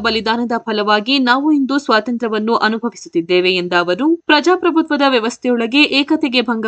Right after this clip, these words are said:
ಬರಬಾರದು, ಸಾಮರಸ್ಯ ಒಡೆಯಬಾರದು, ಭಾತೃತ್ವ ಹಾಗೂ ಸೋದರತೆಯಿಂದ ಇರಬೇಕೆಂದರು. ಮೂಲಭೂತ ರಾಜಕೀಯ ಸಂಹಿತೆಗಳು, ಪ್ರಜೆಗಳ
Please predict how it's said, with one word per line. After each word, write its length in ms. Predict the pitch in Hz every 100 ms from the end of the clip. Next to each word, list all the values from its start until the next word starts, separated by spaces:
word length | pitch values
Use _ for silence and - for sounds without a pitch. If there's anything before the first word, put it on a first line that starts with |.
| 190
ಬರಬಾರದು, 520 | 175 180 180 180 180 - _ -
ಸಾಮರಸ್ಯ 600 | 302 311 370 359 - 254 247
ಒಡೆಯಬಾರದು, 640 | 240 220 180 185 190 185 175 - 214
ಭಾತೃತ್ವ 440 | 277 294 330 - 277
ಹಾಗೂ 220 | 254 240 277 277
ಸೋದರತೆಯಿಂದ 680 | 247 311 311 311 311 247 214 233
ಇರಬೇಕೆಂದರು. 680 | 190 180 175 190 185 185 170 - - 277
ಮೂಲಭೂತ 440 | 349 392 370 359 330 285
ರಾಜಕೀಯ 420 | 233 262 285 269 269
ಸಂಹಿತೆಗಳು, 560 | 226 233 240 226 247 320 320
ಪ್ರಜೆಗಳ 400 | 262 311 302